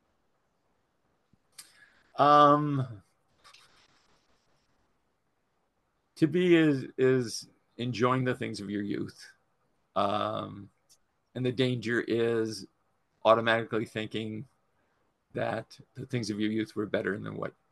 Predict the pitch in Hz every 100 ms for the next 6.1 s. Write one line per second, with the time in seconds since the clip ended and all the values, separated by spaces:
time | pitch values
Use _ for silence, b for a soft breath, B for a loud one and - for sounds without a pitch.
0 | _ 104 98 95 - 107 - 101 110 107
1 | 101 _ - - 98 - 98 - 101 -
2 | 92 87 _ _ _ _ _ _ _ -
3 | 123 123 113 104 117 110 107 - 110 110
4 | - - _ _ - _ _ - 92 107
5 | 107 110 110 107 110 107 101 110 110 107
6 | 107